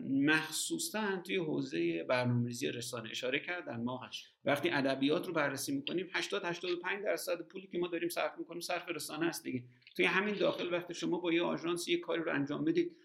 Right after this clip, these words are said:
آیا شما برای تولید پولی پرداخت می‌کنید؟ نه. شما برای توسعه پیام پولی پرداخت می‌کنید؟ نه.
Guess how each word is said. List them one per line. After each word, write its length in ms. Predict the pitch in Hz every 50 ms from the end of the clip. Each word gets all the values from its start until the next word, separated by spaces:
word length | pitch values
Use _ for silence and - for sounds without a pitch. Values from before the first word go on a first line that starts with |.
| _ _ _ -
آیا 140 | - 147
شما 280 | 160 - 175 160 165 175
برای 240 | 165 147 151 170 170
تولید 380 | 170 - 151 139 143 165 165
پولی 180 | - 185 175 175
پرداخت 460 | 170 165 139 127 127 135 139 127 -
می‌کنید؟ 360 | 131 123 - 123 117 113 110
نه. 160 | 104 107 104 -
شما 340 | - - 143 131 135 147
برای 240 | 151 - 127 135 143
توسعه 360 | 139 139 135 123 - 139 151
پیام 340 | - - 131 123 131 139 -
پولی 160 | - 151 143
پرداخت 460 | - - 127 127 120 120 120 117 - -
می‌کنید؟ 420 | 120 120 - 113 113 110 113 117
نه. 100 | 110 -